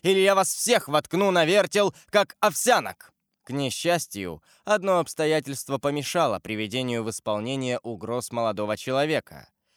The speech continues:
Именно то, что шпага его была переломлена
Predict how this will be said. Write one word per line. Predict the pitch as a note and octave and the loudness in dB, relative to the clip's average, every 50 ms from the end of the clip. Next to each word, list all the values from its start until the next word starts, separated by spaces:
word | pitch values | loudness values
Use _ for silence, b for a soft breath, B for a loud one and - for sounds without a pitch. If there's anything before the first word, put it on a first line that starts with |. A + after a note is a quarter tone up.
| _ _ | _ _
Именно | - D#3+ E3+ D#3+ D3 C#3 C3 B2 A#2+ A2+ G#2+ | -4 -2 0 0 0 -2 -2 -2 -2 -2 -4
то, | - - E3+ F3 C3+ G2+ - b b b b | 0 0 0 0 0 -2 -6 b b b b
что | b - - G#3+ G3 D3+ | b -6 -2 -2 -2 -2
шпага | - - C3+ C3+ D3 D3+ B2+ C3+ | -2 -2 2 2 2 2 0 -2
его | B2 A#2+ A2 A2+ | -2 -2 -2 -4
была | G2+ A2 G#2+ G#2+ A#2+ C3 B2+ G#2+ - _ _ _ | -4 -4 -2 0 2 0 0 -2 -4 _ _ _
переломлена | _ G3 F3 D3+ C3 A#2+ A#2 A#2+ A#2+ A#2+ A#2 A#2 A#2 A#2 A#2 A2+ A2 | _ 0 0 0 0 0 0 -2 -2 -2 -2 -2 -2 -2 -4 -4 -4